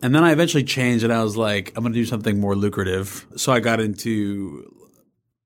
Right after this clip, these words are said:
philosophy and philosophy of technology,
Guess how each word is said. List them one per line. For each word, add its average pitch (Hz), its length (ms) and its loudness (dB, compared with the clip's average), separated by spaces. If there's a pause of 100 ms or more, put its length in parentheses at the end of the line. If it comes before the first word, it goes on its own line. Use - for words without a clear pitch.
(140)
philosophy 117 1500 0
and 104 240 -6
philosophy 107 440 -2
of 95 100 -10
technology, 78 680 -14